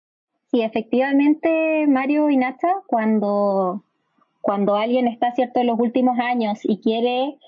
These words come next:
agregar experiencia laboral, eh,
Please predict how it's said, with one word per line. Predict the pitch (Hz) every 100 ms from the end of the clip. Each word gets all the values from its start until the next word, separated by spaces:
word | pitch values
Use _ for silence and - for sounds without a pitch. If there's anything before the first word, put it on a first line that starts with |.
| -
agregar | 220 208 214 208 233
experiencia | 247 - 226 208 233 240 247
laboral, | 226 220 180 190 233 440 _ _ _ _ _ _ _ 214
eh, | 208 196